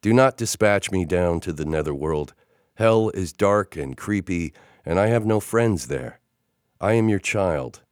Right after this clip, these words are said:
I basked in your love." But by the inevitable end, she's telling her mother, "One must not love life too much." She's been emptied.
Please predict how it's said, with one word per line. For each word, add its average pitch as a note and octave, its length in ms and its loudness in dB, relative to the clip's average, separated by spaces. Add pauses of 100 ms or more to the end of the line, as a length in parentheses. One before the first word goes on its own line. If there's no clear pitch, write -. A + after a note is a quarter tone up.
(200)
I F2+ 120 -2
basked F#2 580 0
in E2+ 140 -4
your E2+ 160 -2
love." F2 400 -4 (800)
But D#2+ 140 0
by D#2 180 2
the D#2 180 0
inevitable F2 600 0
end, F#2+ 380 0 (100)
she's - 240 -8
telling E2+ 340 0
her E2 120 -2
mother, E2 420 0 (460)
"One A#2 340 4
must G#2+ 260 0
not G2+ 280 0
love F2+ 200 0
life E2 300 -2
too E2 180 -6
much." E2 400 -4 (500)
She's - 260 -10
been D2+ 260 -4
emptied. - 500 -8